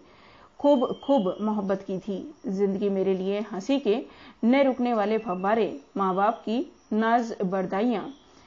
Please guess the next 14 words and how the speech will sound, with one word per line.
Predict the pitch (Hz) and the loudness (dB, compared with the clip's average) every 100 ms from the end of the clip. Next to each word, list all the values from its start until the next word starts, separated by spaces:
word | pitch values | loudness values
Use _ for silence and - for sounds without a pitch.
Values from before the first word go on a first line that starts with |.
| - - | -20 -2
नन्हे | 247 262 269 | 4 6 6
मुन्ने | 233 233 233 | 4 2 0
भतीजों | 202 202 202 240 | -2 -4 -2 -2
के | 202 | -2
साथ | 190 214 220 - - - | -2 -2 -4 -6 -8 -4
इश्क, | 240 - 185 - - _ | -4 -4 -8 -10 -18 _
भाइयों | 190 190 202 226 | -4 -2 -2 -2
का | 190 | -2
लाड | 185 190 220 - - | 0 0 0 -2 -6
और | 190 185 | -4 -4
भाभीयों | 196 196 220 240 | -4 -6 -4 -2
के | 196 | -2
साथ | 196 202 208 - | -2 -4 -4 -10
सैर | - 208 196 | -6 -4 -4